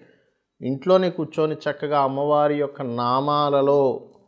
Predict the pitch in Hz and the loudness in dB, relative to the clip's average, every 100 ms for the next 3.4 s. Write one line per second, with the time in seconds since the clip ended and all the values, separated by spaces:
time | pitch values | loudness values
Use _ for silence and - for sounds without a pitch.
0 | _ _ _ _ _ _ - 131 156 170 | _ _ _ _ _ _ 2 6 8 6
1 | 175 170 156 - 147 151 151 143 139 127 | 4 2 0 -6 -4 -2 -4 -6 -4 -4
2 | 120 139 156 165 143 139 139 127 123 143 | -4 -6 -6 -6 -4 -4 -2 -2 -4 -4
3 | - 151 143 139 | -8 -6 -4 -4